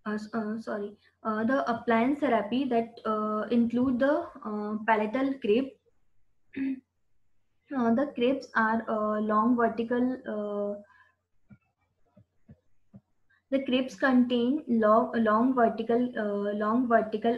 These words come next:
arms, which is made in the anterior palatal aspect that rest on the lingual to the upper anterior. They are, uh, long enough but not interfere with the mandible, uh, which is lie about three to four M M from the incisor, and the length of that include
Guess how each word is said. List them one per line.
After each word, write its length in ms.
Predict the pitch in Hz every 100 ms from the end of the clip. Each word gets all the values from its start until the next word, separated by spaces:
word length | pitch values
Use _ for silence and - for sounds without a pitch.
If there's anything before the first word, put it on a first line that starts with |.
| 220
arms, 380 | 190 196 269 - - _
which 160 | 226 226
is 100 | 262 247 214
made 200 | 233 254
in 120 | 254
the 100 | 262 220
anterior 460 | 208 208 220 247
palatal 440 | 247 220 214 247 226
aspect 440 | 226 - 277 285 233
that 200 | 240 240
rest 320 | 208 214 -
on 220 | 240 226
the 140 | 226 247 226
lingual 420 | 202 214 233 240
to 80 | 233
the 140 | 220
upper 240 | 202 208 202
anterior. 420 | 190 190 185 233 311 - _ _ _ _ _ _ _ -
They 180 | 220 247
are, 240 | 269 269 226
uh, 240 | 220 220 220
long 240 | 226 311 294
enough 360 | 233 214 247 269 220 240
but 100 | -
not 260 | 262 320 269
interfere 460 | 240 247 247 254
with 140 | 247 233
the 100 | 240 214
mandible, 520 | 202 202 214 277 285
uh, 140 | 226 220
which 180 | 226 254
is 160 | 240
lie 240 | 220 226 240
about 400 | 214 226 277 -
three 180 | - 226
to 140 | 277 277
four 180 | 233 226
M 160 | 233 233 277
M 60 |
from 240 | 285 226 226
the 100 | 226
incisor, 600 | 202 202 202 196 226 311 - _
and 400 | 208 208 254 262
the 140 | 262 233
length 280 | 208 240 254
of 120 | 285 277
that 160 | 254 269 -
include 480 | 220 220 226 285